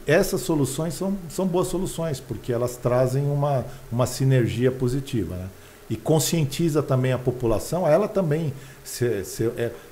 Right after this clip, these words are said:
ser a garantidora dos seus direitos. Como eu falei da, da mensuração dos vinte litros, o consumidor também ele é a primeira barreira de defesa contra esse tipo de fraude. Ele desconfiar daquele posto que o preço tá muito abaixo,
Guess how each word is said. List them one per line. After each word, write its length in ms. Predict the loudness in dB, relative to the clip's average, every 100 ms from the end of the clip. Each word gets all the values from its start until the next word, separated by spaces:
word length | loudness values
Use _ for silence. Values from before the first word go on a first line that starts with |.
| -20 -14
ser 220 | 0 2
a 40 |
garantidora 560 | 4 4 2 0 2 0
dos 100 | -2
seus 140 | -4
direitos. 320 | -2 -2 -4
Como 140 | 0 2
eu 60 |
falei 240 | 4 4 6
da, 320 | 4 4 0 -8 -8
da 140 | 0
mensuração 720 | 2 2 2 4 4 2 -2 -2
dos 160 | -4
vinte 260 | -2 -2 -2
litros, 600 | 0 0 -2 -8 -8 -16 -20 -20 -20 -18 -4
o 80 | -2
consumidor 680 | 2 0 2 0 2 2
também 240 | 2 -2 0
ele 80 | 0
é 20 |
a 40 |
primeira 480 | 2 0 0 0 -4 -10 0
barreira 480 | 4 4 4 2
de 60 | 2
defesa 640 | 2 2 2 -2 0 -2
contra 360 | -2 -2 0 -4
esse 200 | -4 -8
tipo 240 | -8 -8
de 80 | -8
fraude. 400 | -4 -2 -2 -2 -8 -18 -20 -14 -6
Ele 120 | -6
desconfiar 540 | -4 -6 -4 0 0
daquele 320 | 0 2 2
posto 480 | 2 6 6 6 -2
que 120 | -4
o 20 | 0
preço 300 | 4 4 4
tá 100 | 2
muito 260 | 2 2
abaixo, 600 | 0 2 2 0 -2 -8